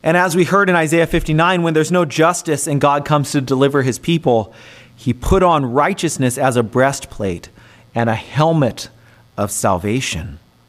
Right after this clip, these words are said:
When God dons his helmet of salvation, it means he's coming to enact the salvation of his people.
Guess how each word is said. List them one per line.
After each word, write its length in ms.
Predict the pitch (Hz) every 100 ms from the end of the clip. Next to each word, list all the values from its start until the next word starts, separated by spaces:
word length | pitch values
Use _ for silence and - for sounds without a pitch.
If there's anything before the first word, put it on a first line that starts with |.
| _ _ _ _ - _ _ _ _ _ -
When 180 | 117
God 320 | 120 143 147 117
dons 340 | 143 143 143
his 160 | 127 120
helmet 260 | 143 143
of 80 | 131
salvation, 540 | - 120 131 - 139
it 60 | 135
means 240 | 135 139
he's 180 | 135 127
coming 440 | - - 170 170 147
to 120 | 147
enact 600 | 127 120 147 156 - -
the 80 | -
salvation 480 | - 127 117 123 -
of 60 | 117
his 120 | 104
people. 520 | - 160 156 92 76